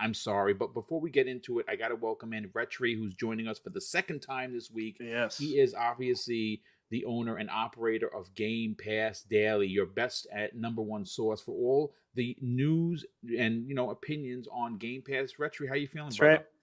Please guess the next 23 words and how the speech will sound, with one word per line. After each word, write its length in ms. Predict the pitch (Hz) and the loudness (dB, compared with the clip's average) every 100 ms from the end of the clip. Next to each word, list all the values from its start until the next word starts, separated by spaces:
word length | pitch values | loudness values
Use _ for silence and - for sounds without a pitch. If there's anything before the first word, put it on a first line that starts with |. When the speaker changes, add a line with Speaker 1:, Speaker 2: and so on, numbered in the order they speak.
| _ _ | _ _
Speaker 2:
right. 80 | 143 | 12
I'm 180 | 160 170 | 12 12
feeling 400 | 170 196 214 165 | 12 12 12 10
good. 520 | 139 156 180 190 185 - - | 10 12 12 10 4 -8 -4
Uh, 460 | 135 135 139 135 135 - | 0 4 4 2 0 -6
you 140 | 151 143 | -2 2
know, 320 | 127 127 123 - _ _ - - _ _ _ _ _ _ | 6 4 2 -6 _ _ -20 -20 _ _ _ _ _ _
here 220 | - 156 | 4 8
to 80 | 147 | 10
discuss. 680 | 147 143 - 147 139 - - - - - - - - | 8 6 10 10 10 4 0 -4 -6 -8 -12 -8 -6
<laughs> 800 | - 165 143 - - - - | -4 -2 -2 -6 -12 -10 2
Obviously, 460 | 160 165 170 170 170 | 8 10 8 8 8
the 100 | 156 | 6
topic 540 | 160 151 147 147 - | 8 8 8 4 0
changed 440 | - 156 143 143 147 | 2 6 8 8 6
a 40 | |
little 240 | 143 147 139 | 6 8 8
bit, 260 | 147 160 | 8 6
at 60 | 139 | 4
least 240 | 135 135 | 0 2
in 40 | 139 | 0
the 60 | |
beginning. 520 | 123 117 135 139 143 | 0 4 6 6 2